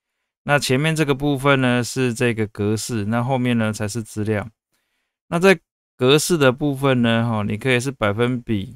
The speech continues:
然后这是 flag，flag 是用来检-，呃，设定是要靠左靠右的，哦。然后有一个是 width，哦，width 就是它的这个宽度，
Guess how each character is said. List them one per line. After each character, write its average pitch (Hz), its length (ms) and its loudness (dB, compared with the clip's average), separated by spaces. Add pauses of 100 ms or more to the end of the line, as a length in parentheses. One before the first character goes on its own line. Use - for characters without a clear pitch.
(140)
然 107 140 -6
后 117 80 -2
这 123 120 -6
是 123 80 -6
flag，flag 123 1160 0
是 139 240 -2
用 131 220 0
来 110 200 2 (760)
检-， 104 380 0
呃， 104 380 -2
设 135 240 0
定 135 200 0
是 135 160 -2
要 131 100 -2
靠 131 240 0
左 98 220 -4
靠 117 280 0
右 113 220 0
的， - 180 -10
哦。 95 140 -16 (960)
然 123 100 -2
后 156 140 4
有 139 80 6
一 127 60 4
个 131 180 6
是 147 140 -2
width， 135 560 2
哦， 104 260 -10
width 135 320 2
就 135 100 2
是 131 220 -2
它 123 180 0
的 117 100 2
这 107 140 -6
个 110 160 -2
宽 123 420 -2
度， 107 280 -6